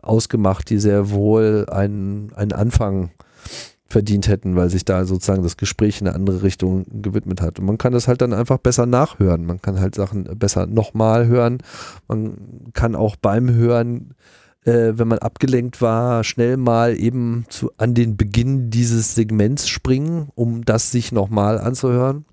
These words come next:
Und, äh, ja, kann halt das eben auch so als Einstiegspunkt nehmen. Und später ist es halt auch einfach ein schöner Index, um einfach auch sich schnell dran zu erinnern, worum es denn eigentlich ging in dem Gespräch.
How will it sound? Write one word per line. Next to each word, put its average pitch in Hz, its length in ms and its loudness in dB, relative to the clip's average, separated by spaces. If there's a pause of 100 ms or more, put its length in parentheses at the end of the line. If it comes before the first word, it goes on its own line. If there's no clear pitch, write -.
(1500)
Und, 123 500 2
äh, 127 600 2
ja, 98 360 2
kann 107 220 2
halt 110 180 2
das 104 160 0
eben 120 220 0
auch 107 140 0
so - 80 0
als 110 220 2
Einstiegspunkt 113 680 -2
nehmen. 92 280 -2
Und 104 160 -2
später 117 300 2
ist 113 140 -2
es 113 140 -2
halt 113 160 2
auch 110 140 -2
einfach 113 260 -2
ein 113 120 -2
schöner 117 300 2
Index, 117 380 0
um 101 160 -6
einfach 110 280 -2
auch 104 200 -6
sich - 160 -2
schnell 113 220 2
dran 110 220 0
zu - 100 0
erinnern, 110 420 0
worum 107 340 2
es 113 120 -6
denn 107 160 0
eigentlich 104 400 -2
ging 120 220 -2
in 87 80 -2
dem 82 160 -6
Gespräch. - 500 -8